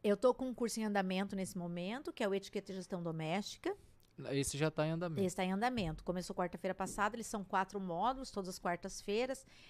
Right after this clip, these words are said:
Speaker 1: Nesse, eu tenho duas parceiras, né, que é uma personal organizer, que é a Leilane Brescancin,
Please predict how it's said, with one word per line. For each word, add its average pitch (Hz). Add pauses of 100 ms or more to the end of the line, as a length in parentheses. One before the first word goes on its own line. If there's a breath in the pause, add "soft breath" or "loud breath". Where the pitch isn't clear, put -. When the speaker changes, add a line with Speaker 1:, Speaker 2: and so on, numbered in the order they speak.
(120)
Speaker 1:
Nesse, 208
eu 196
tenho 196
duas 220
parceiras, 208 (460 soft breath)
né, 190
que -
é 170
uma 180
personal 185
organizer, 185
que -
é 190
a -
Leilane 180
Brescancin, 185